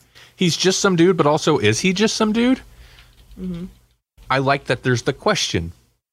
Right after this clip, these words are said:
Speaker 1: He does seem supernatural, but when it comes down to it, mm, he's, nah, he's probably just a guy, though.
Speaker 2: Mm-hmm.
Speaker 1: It, it, Paul says they didn't quite iron out the ending. Yeah, it, it definitely suffers from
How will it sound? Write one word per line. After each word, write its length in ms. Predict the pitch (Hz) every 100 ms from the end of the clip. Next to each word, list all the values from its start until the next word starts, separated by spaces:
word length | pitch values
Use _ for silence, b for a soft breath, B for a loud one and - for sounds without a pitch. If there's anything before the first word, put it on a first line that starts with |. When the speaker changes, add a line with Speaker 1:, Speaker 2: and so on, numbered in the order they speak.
| _ _ _ -
Speaker 1:
He 160 | - 127
does 240 | 139 135
seem 220 | - 165
supernatural, 840 | 160 180 165 139 131 127 156 175 - _ _ _ _ -
but 100 | 120
when 80 | 135
it 60 |
comes 200 | 143 143
down 160 | 147 143
to 120 | 151
it, 140 | 143 - _ _ 202
mm, 400 | 220 226 220 214 _ _ _ _ _
he's, 300 | 143 - - _
nah, 280 | 311 320 339
he's 180 | 269 277
probably 240 | 370 381
just 220 | 349 330
a 40 | 262
guy, 240 | 208 262
though. 280 | 127 - 101 - _ _ _
Speaker 2:
Mm-hmm. 220 | 185 175 185 _ _ _ _ _ - _ _ _ _ _ _ _ _ _
Speaker 1:
It, 180 | 139 147
it, 380 | 139 160 - - - - B B B -
Paul 180 | 143 127
says 160 | 139 123
they 80 |
didn't 180 | 127 131
quite 220 | - 107 -
iron 240 | 104 104
out 120 | 95 85
the 80 |
ending. 180 | 92 107
Yeah, 160 | 120 135
it, 200 | 151 160
it 200 | 156 139
definitely 340 | 151 170 175 135
suffers 380 | 143 127 123
from 460 | - 107 104 98